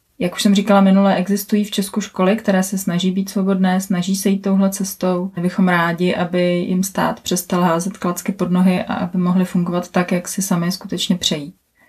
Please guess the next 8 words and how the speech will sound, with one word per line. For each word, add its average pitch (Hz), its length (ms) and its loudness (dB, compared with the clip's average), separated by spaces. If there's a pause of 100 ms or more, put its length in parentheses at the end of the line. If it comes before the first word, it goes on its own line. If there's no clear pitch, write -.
(420)
No 233 120 0
a 226 40 2
pak 220 280 0
vznikají 202 360 4
v 226 60 2
Česku 196 320 -2
různé 202 380 2
komunitní, 185 760 2